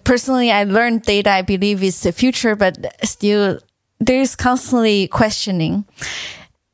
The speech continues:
And be it you wanna be in the league where you follow the technology trend to enable the change, or you can be on the other side. Like, you said, like, being a nurse doesn't mean is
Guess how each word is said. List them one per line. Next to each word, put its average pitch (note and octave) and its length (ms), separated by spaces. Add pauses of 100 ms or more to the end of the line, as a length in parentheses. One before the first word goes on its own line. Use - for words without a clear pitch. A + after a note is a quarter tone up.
And B3 560
be D#4+ 340
it C4 220
you A#3+ 160
wanna A3+ 460 (140)
be G#3+ 240
in A3+ 180
the G3+ 120
league G#3 320 (200)
where F#3+ 240
you G3 220
follow F#3+ 360
the F#3 80
technology G3+ 560
trend G3 540
to - 160
enable G3+ 500
the F#3 120
change, A3 520
or G#3+ 360 (240)
you G#3+ 100
can G#3+ 180
be G#3 120
on G#3 120
the F#3+ 100
other C4 220
side. D3 460 (380)
Like, G3+ 360 (720)
you A3+ 140
said, G3 460
like, G3+ 340
being A#3 240
a G3+ 80
nurse G3+ 380
doesn't G3+ 340
mean G3 360 (920)
is G#3 500